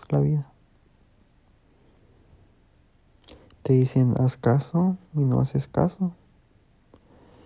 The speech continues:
Crees que estás exento a cualquier cosa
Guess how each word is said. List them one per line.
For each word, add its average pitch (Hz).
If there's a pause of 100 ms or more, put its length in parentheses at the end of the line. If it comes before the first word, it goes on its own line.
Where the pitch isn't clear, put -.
(260)
Crees 143
que 143
estás 135
exento 143
a 131 (720)
cualquier 139
cosa 156